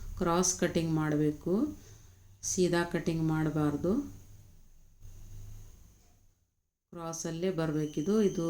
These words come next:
ಹೊ-, ಸ್ಟಿಚ್ ಹಾಕುವಾಗಲೂ ಕ್ರಾಸ್ ಇಟ್ಕೊಂಡೇ ಸ್ಟಿಚ್ ಹಾಕ್ಕೋಬೇಕು,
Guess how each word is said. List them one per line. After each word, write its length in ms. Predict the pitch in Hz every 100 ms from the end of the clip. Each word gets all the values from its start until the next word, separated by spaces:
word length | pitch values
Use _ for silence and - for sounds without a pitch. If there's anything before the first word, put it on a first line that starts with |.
| 165
ಹೊ-, 120 | 156 160 - - - -
ಸ್ಟಿಚ್ 280 | 208 208 196
ಹಾಕುವಾಗಲೂ 600 | 185 185 175 170 175 202 202
ಕ್ರಾಸ್ 280 | 170 170 180
ಇಟ್ಕೊಂಡೇ 440 | 180 170 175 180 233 226
ಸ್ಟಿಚ್ 280 | - 175 -
ಹಾಕ್ಕೋಬೇಕು, 680 | 160 160 160 151 151 151 196